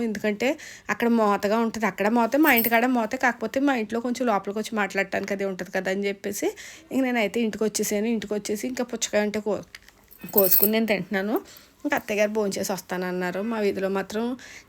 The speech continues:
చిన్నదైనా పెద్దదైనా మాత్రం అందరినీ పిలుస్తారు. మేము అందరం కూడా వెళ్ళి సరదాగా అయితే కాసేపు ఉండి అయితే వచ్చేస్తామండి. ఇంక చాలా బాగుంటది. చిన్న చిన్న పూజలు అయినా కూడా పెద్దవి అయినా కూడా చాలా బాగుంటది మా వీధిలో అయితేనే. ఇంకా చాలా చాలా జరుగుతాయండి.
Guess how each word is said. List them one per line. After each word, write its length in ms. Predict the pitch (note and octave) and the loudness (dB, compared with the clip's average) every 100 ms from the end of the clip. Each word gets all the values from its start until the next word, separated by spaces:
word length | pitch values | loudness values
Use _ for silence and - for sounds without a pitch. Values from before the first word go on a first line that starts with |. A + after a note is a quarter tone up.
| - | 0
చిన్నదైనా 580 | - A#3+ G#3 G#3 G#3+ A#3 | 4 6 6 4 4 4
పెద్దదైనా 500 | A#3+ G#3 G3 G#3+ G#3+ | 2 0 4 4 4
మాత్రం 300 | A3 A3 A#3+ | 2 2 2
అందరినీ 320 | G#3 F#3+ F#3+ | 2 2 0
పిలుస్తారు. 480 | A3+ A3 - G#3+ G#3 | 2 0 0 2 4
మేము 160 | C#4 C#4+ | 4 4
అందరం 300 | G#3 F#3+ G3 | 4 0 0
కూడా 160 | G#3+ A3 | 2 2
వెళ్ళి 180 | G#3 | 0
సరదాగా 420 | A3+ A3 F#3 F#3 G3+ | 0 0 2 2 2
అయితే 180 | G3 | 0
కాసేపు 440 | G3+ G#3 G3+ F3+ F3+ | 0 0 0 -2 0
ఉండి 140 | G3 | 0
అయితే 160 | F#3 F#3 | 0 0
వచ్చేస్తామండి. 760 | F#3 F#3 F3+ F#3 F#3+ F#3 F#3 C4 A4 - - - - | -2 -4 -4 -4 -2 0 0 0 -2 -10 -20 -20 -8
ఇంక 140 | C#4 - | -6 2
చాలా 240 | B3 G#3+ | 4 4
బాగుంటది. 600 | A3 G#3 F#3+ G3 G#3 A3 F4+ F4+ - | 4 2 2 -2 -2 0 0 -2 -2
చిన్న 220 | C4+ G#3+ | 0 2
చిన్న 260 | G3+ A#3+ | 2 0
పూజలు 380 | B3 C4 A#3 A3 | 0 2 2 4
అయినా 220 | A#3 A3+ | 2 2
కూడా 320 | A3 A3+ A3 D4 | 2 0 2 2
పెద్దవి 400 | E4 A3 G3+ G#3 | 2 0 2 4
అయినా 220 | G3+ G#3 | 4 2
కూడా 300 | G#3 G#3 A#3+ G#4 - - - - | -2 -2 0 0 -4 -16 -18 -6
చాలా 220 | - G3+ | 0 2
బాగుంటది 460 | G3+ G3+ F#3 G#3 G3+ | 2 2 0 -2 -2
మా 80 | G#3 | 0
వీధిలో 280 | G3 F#3 F#3+ | 0 2 2
అయితేనే. 360 | F#3+ F#3+ F#3+ | 2 0 -2
ఇంకా 220 | A3+ G#3+ A3+ | -2 -2 0
చాలా 300 | B3 F#3 F3+ | 2 4 2
చాలా 240 | G#3 G3+ | 2 2
జరుగుతాయండి. 680 | A#3 A3 G#3 G#3+ G#3+ A3 | 4 2 2 -2 -2 -2